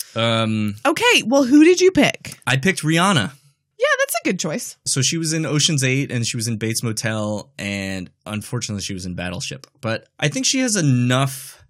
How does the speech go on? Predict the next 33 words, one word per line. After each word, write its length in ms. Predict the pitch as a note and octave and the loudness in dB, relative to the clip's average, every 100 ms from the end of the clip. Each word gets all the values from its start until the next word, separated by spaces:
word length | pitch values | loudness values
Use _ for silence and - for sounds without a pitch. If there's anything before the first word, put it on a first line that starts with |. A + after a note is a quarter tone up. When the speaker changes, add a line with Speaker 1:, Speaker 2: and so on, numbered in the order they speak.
| - | -6
Speaker 1:
experience 720 | B2 - A#2 A2 A2 G#2+ - | -2 -2 0 2 2 0 -2
that 120 | G#2 | -4
she 160 | - G2+ | -6 -6
could 180 | - | -8
be 120 | F2+ F#2 | -10 -10
great 400 | - F#2+ F#2 F2 | -8 -8 -6 -6
at 180 | E2 | -8
it. 160 | E2 B2+ - - - - | -10 -14 -20 -20 -12 -2
I 80 | B2+ | 0
think 180 | F3 | 0
she 220 | E3+ D#3+ C#3+ | 0 0 2
has 500 | C#3 A#2+ A2 G#2 - | 2 0 -2 -4 -6
not 640 | G#2 G#2+ A#2 A#2+ B2 D3+ E3 | -4 -2 0 2 2 2 0
enough 480 | A#2 A#2+ C3 D3 | 0 2 2 0
experience 600 | C3+ B2+ - F#2+ F#2 F2+ - | -2 -4 -4 -6 -4 -6 -8
that 140 | F#2+ | -6
she 140 | - | -2
could 140 | G2+ E3 | -2 -2
Speaker 2:
Mm-hmm. 80 | D#3 | -4
Speaker 1:
play 260 | E3+ A2 | -2 -2
that 260 | G#2+ G#2 - | 0 -4 -6
part 320 | - G2+ F#2+ | -8 -6 -4
like 160 | G2+ G#2 | -6 -8
you 80 | |
talked 260 | G2 G#2+ G2 | -8 -6 -8
about. 100 | F2+ | -6
I 60 | F#2+ | -6
think 160 | C3+ | -4
that's 140 | B2 A2 | -4 -4
a 40 | |
great 300 | G2 A2 G2 | -6 -6 -8
point. 320 | - F#2+ F#2+ | -8 -8 -8
Like, 240 | - F2 | -8 -10